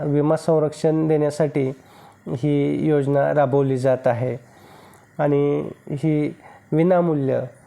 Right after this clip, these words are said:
म्हणजे फक्त एक रुपयात ही योजना राबवली जात आहे. यामध्ये बाजरी, भुईमूग, सोयाबीन, तूर,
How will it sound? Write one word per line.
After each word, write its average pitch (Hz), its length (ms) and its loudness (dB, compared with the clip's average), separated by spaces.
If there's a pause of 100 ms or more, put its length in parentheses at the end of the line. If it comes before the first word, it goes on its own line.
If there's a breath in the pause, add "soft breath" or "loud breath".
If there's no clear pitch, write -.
(180)
म्हणजे 147 160 -2
फक्त - 340 -2
एक 180 300 2
रुपयात 165 460 0
ही 170 160 2
योजना 160 680 0
राबवली 147 440 2
जात 127 260 0
आहे. 131 280 0
यामध्ये 139 480 2
बाजरी, 139 460 2
भुईमूग, 143 420 0
सोयाबीन, 139 640 0
तूर, 139 360 -2